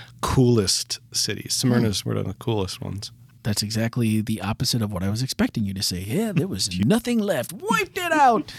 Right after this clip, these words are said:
Speaker 1: Well, underground,
Speaker 2: <laughs> Yeah,
Speaker 1: right?
Speaker 2: underground.
Speaker 1: Yeah.
Speaker 2: Yeah, no, that's cool. If you didn't catch the message, and if you're someone that maybe just listens to the podcast,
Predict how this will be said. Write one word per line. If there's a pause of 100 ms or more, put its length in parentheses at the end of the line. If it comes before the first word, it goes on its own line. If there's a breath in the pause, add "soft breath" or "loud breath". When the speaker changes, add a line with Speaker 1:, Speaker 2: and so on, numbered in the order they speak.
(300 loud breath)
Speaker 1:
Well,
underground,
Speaker 2:
<laughs>
Yeah,
Speaker 1:
right?
Speaker 2:
underground.
Speaker 1:
Yeah.
Speaker 2:
Yeah,
no,
that's
cool. (540 loud breath)
If
you
didn't
catch
the
message,
and
if
you're
someone
that
maybe
just
listens
to
the
podcast,